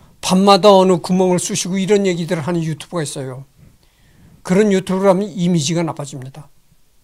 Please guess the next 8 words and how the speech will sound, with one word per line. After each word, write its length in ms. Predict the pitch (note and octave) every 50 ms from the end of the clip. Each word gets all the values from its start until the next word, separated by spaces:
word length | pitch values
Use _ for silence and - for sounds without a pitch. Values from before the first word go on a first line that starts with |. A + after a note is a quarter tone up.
| _ _ _ _ _ _ _ _ _ _ _ _ - _ _
이미지. 460 | - F#3+ F#3+ F#3 D#3 - - C3+ - - _ _ _ _ _ _ _ _ _ _ - _ _ - _ - - _ _ _ _ _ _
내가 300 | - F#3 G3+ A3 B3 B3
지금 240 | - - A3+ A#3+ B3
하는 240 | A3+ A3+ A#3+ A#3 G3+
유튜브는 380 | G3+ G3+ - G#3 G#3+ A3+ A3+
뭐지? 200 | G#3+ F#3 E3+ E3+
인간 440 | G3 - F#3+ F#3 G3 E3+ G#3+ G3 F#3+
탐구잖아요. 600 | - - F#3+ E3 E3+ D3+ E3 D#3 D3+ B2 A2+ B2+